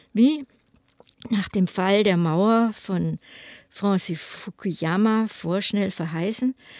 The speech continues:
sondern im Gegenteil eine dramatische multiple Krise sozialen Systeme, der globalen Finanzmärkte und der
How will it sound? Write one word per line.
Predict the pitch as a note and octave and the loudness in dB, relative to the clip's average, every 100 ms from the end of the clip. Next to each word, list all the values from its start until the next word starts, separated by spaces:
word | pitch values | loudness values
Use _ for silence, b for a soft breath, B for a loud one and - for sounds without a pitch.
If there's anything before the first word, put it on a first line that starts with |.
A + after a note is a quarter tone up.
| B | B
sondern | - - A#3+ D4 D4+ D4+ | -6 2 4 4 2 0
im | G3+ F#3 | 0 -2
Gegenteil | - F#3+ G3+ G3+ A3+ G3+ G#3+ | 0 0 0 0 -2 0 -2
eine | F#3+ F#3 E3 | 0 -2 -2
dramatische | D#3 E3+ E3+ F3+ A#3+ C4 - A#3+ | -4 -2 0 0 -2 -4 -2 2
multiple | F#3+ F#3 E3+ - A#3+ A3 A3 | 2 0 -4 -6 -4 -4 -8
Krise | - G3+ A3 - C#4 F4+ _ _ _ _ _ | -6 -4 -2 -4 -6 -8 _ _ _ _ _
sozialen | - - F3+ - F#3+ G3 A3 F#3+ | -6 -4 -2 0 2 4 2 0
Systeme, | D#3 - - F3+ F#3 A#3 C4+ D4 B B B - | -4 -8 -2 2 4 4 4 -2 B B B -8
der | F3 | -6
globalen | F3 E3 E3+ D#3+ D#3 | -6 -6 -4 -4 -6
Finanzmärkte | - E3+ E3+ F#3 - - A#3+ B3 B3 - B3+ A#3+ - - | -4 -4 -2 -2 -2 2 2 2 -2 -4 -4 -4 -6 -4
und | G3+ F#3+ - | -4 -4 -10
der | - | -10